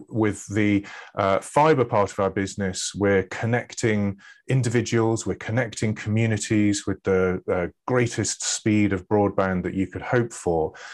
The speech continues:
And on the I O T side of the business, we're connecting, um, devices, things, we're pulling data from the outside world, from sensors and meters and cameras, and we're bringing all of that data into the center,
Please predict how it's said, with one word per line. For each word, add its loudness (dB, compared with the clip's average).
And 2
on 2
the 2
I 4
O 2
T 0
side 0
of -4
the -6
business, -4
we're 4
connecting, 2
um, -2
devices, 2
things, 2
we're 2
pulling 0
data 0
from -4
the 0
outside 0
world, 2
from -8
sensors 0
and -4
meters -2
and -8
cameras, 2
and 0
we're 0
bringing 2
all 4
of 2
that 2
data 0
into 0
the -4
center, -2